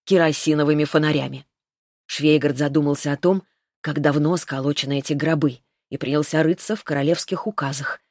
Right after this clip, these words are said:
которые сохранил прежний пастор. Выяснилось, что хоронить в подполье прекратили в тысяча восемьсот пятом году, и такой указ он и сам бы издал.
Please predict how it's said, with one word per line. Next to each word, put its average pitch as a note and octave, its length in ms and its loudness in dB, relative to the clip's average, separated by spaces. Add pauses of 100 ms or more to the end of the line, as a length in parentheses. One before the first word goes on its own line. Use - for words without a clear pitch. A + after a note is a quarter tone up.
(140)
которые D3+ 360 2
сохранил D3 500 -2
прежний D3 420 -2
пастор. C#3+ 540 -8 (640)
Выяснилось, D#3 640 2
что - 160 -4
хоронить C3+ 460 0
в - 80 -14
подполье F3 560 0
прекратили F3+ 540 -2
в - 80 -12
тысяча F#3 420 -4
восемьсот G3 500 -2
пятом D3+ 380 0
году, D3 420 -2 (260)
и D3+ 80 0
такой D#3 300 4
указ F3+ 500 0
он D3 180 -2
и E3 40 0
сам F3 320 -2
бы C3+ 140 -2
издал. C#3 400 -4